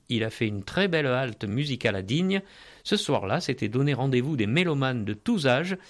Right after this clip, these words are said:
ce qui est fort louable et à souligner, voire à renouveler. Et le fameux duo a su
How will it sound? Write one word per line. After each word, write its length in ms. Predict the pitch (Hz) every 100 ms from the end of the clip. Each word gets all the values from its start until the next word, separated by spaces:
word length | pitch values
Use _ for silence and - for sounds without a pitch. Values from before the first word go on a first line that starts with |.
| - -
ce 140 | -
qui 180 | 185 151
est 60 |
fort 260 | 123 185 180
louable 480 | 131 120 117 156 -
et 160 | 202 202
à 80 | 170
souligner, 520 | - 151 104 117 175
voire 500 | 113 143 185 185 190 - -
à 120 | - 113
renouveler. 640 | 160 196 175 131 101 - - - - -
Et 80 | 147
le 120 | 147
fameux 380 | - 175 160 123
duo 400 | 110 107 127 -
a 120 | 120
su 240 | - 120